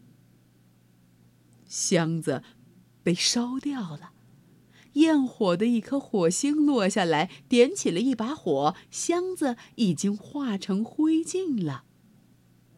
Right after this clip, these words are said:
他再也飞不起来了，也没有办法到他的新娘子那儿去。公主在屋顶上等待了一整天，她现在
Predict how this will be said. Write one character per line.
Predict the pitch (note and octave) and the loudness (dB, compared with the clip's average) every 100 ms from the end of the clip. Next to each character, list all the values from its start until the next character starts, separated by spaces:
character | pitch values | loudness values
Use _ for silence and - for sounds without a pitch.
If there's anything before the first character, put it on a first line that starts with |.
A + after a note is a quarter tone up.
| _ _ - - | _ _ -20 -12
他 | F3 | -8
再 | D3+ G3+ F3+ | -4 0 2
也 | D3+ C#3 B2+ | 2 0 -2
飞 | - D#3 D#3 | 0 2 2
不 | D3+ D3+ | 0 -4
起 | - C3+ | -4 -4
来 | A2 F2 A2 | -4 -4 -6
了， | B2 - - - - - | -8 -10 -18 -20 -20 -2
也 | C4 C4 | 2 4
没 | B3 D4 | 4 4
有 | D#4 | 2
办 | B3+ D#4+ D4 | 0 -2 -2
法 | C4 B3 G#3+ - - | 0 2 2 0 -6
到 | G3+ D#3+ | 0 0
他 | - F#3 F3 | 0 -4 -2
的 | F3 | -2
新 | - - A3+ A#3 | -2 -2 0 2
娘 | G3 C3 C3+ | 0 0 -2
子 | E3 D4 | -2 0
那 | A#3 F#3+ | 0 -2
儿 | D#3 | -4
去。 | C#3 - B2+ - _ _ _ _ _ _ _ _ _ _ _ _ _ _ _ - _ - - | -6 -6 -6 -8 _ _ _ _ _ _ _ _ _ _ _ _ _ _ _ -20 _ -20 -8
公 | E3+ F3 | -2 -2
主 | F3+ C#3+ A#2+ A2+ A#2 C3+ F3+ _ - _ | -2 -6 -6 -6 -4 -6 -12 _ -20 _
在 | - B3 | -8 -4
屋 | A#3+ C#4+ D4+ | -2 -2 -2
顶 | D4+ E3+ B2+ D3 | -2 -4 -4 -4
上 | A3+ G#3 | -4 -6
等 | F#3 D#3+ B2+ A#2+ | -4 -4 -4 -6
待 | E3 D3+ | -8 -6
了 | C#3 | -8
一 | - F#3 D3+ | -6 -6 -6
整 | - C#3 G#2 E2+ | -4 -4 -4 -10
天， | - - F#3 A3+ C4 _ _ _ _ _ - _ _ _ - | -14 -10 -8 -8 -10 _ _ _ _ _ -20 _ _ _ -10
她 | D#4 | -8
现 | - E4+ D#4 | -4 -2 -2
在 | D#4 F4 E4+ C#4 | -4 -8 -6 -8